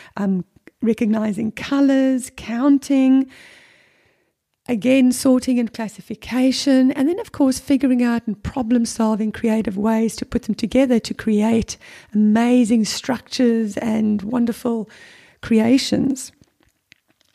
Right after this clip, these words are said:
And then what about containers? Kids love containers for scooping sand in the sand pit or water in the bath,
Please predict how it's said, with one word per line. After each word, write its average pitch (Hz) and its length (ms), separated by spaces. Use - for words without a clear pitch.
And 233 100
then 240 140
what 226 120
about 214 280
containers? 196 720
Kids 220 360
love 202 440
containers 208 680
for 226 120
scooping 240 580
sand 233 600
in 220 120
the 208 40
sand 254 420
pit - 220
or - 120
water 247 400
in 233 80
the 220 80
bath, 208 500